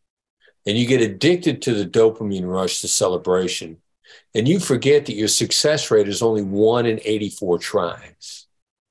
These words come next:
And I think people don't start out to be combative, pit bulls, jerks.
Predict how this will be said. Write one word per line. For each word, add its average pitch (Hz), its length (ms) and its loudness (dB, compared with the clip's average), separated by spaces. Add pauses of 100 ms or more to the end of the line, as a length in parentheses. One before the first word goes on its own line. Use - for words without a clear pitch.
(340)
And 110 120 0
I 117 80 0
think 143 260 0
people 156 260 0
don't 117 220 2
start 135 480 2
out 147 320 2
to 113 100 -6
be 104 500 -4 (380)
combative, 101 680 0
pit 107 240 2
bulls, 98 420 0
jerks. - 760 -2